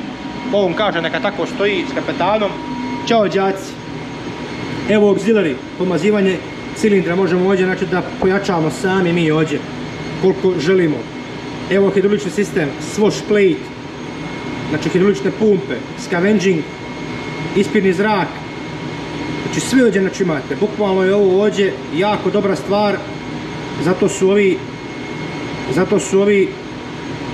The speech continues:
motori, znači, pametni motori koji nemaju bregastu ševinu i sve se elektronski odavde, znači, adjustava. Odavde, znači, kidate klip, pojačavate, e, snagu po cilindru, oduzimate mu snagu, pojačavate mu kompresiju, sve živo, znači.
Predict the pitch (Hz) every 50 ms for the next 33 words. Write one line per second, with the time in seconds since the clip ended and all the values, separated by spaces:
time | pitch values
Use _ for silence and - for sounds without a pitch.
0 | - - - - - - - - - - - - - 254 - - 170 175 165 -
1 | 185 196 208 196 185 190 180 - - 170 160 202 226 240 240 240 226 247 240 226
2 | 214 214 - - 220 226 226 220 220 220 202 185 180 202 226 226 214 226 226 220
3 | 196 - 202 - - 220 226 214 196 - - 226 233 - - 214 - - 180 175
4 | 175 202 214 - 220 208 190 - 190 190 170 175 180 196 202 190 190 185 180 180
5 | - - 185 175 165 - - - - - - - - - - - - - - -
6 | - 160 156 165 196 185 - - 165 143 120 110 - - - 143 147 147 175 196
7 | 202 190 190 185 - - 175 - 233 233 226 196 175 - 185 - 190 202 196 170
8 | - - 175 180 208 202 - 208 190 185 175 190 185 180 180 - - - - -
9 | - - - - - - - - - - - - - - 151 170 175 175 175 170
10 | - - - 151 180 208 214 214 208 196 170 180 - 180 175 - - 220 214 208
11 | 196 190 180 180 175 151 - - - - - 165 170 165 233 240 240 247 233 220
12 | 202 - 202 185 165 151 - 214 208 202 196 170 180 175 190 196 196 220 - -
13 | 226 214 196 - 202 185 180 - 190 208 208 202 214 208 190 - - - 170 156
14 | - - 220 240 208 160 180 202 175 160 143 139 139 147 - - 127